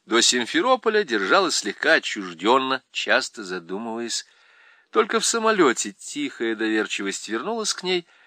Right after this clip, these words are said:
и она сладко дремала на плече Гирина, а тот сидел недвижный, как изваяние, опасаясь нарушить драгоценное чувство близости своей спутницы. Внезапно он понял,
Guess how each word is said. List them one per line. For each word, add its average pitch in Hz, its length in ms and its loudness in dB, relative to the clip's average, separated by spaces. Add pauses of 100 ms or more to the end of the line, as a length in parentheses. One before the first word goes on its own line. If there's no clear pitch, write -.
(220)
и - 60 -6
она 104 200 0
сладко 107 580 4
дремала 101 560 0
на 165 120 -12
плече 143 420 -8
Гирина, 120 480 -6 (400)
а 107 240 6
тот 240 280 -2
сидел 98 360 0
недвижный, 165 720 -4 (160)
как 156 240 -2
изваяние, 127 840 2 (300)
опасаясь 104 680 0
нарушить 113 640 -2
драгоценное 110 840 -4
чувство 101 520 -8
близости 87 680 -8
своей 82 360 -10
спутницы. - 760 -12 (1700)
Внезапно 87 800 -6
он 95 140 -12
понял, 95 560 -12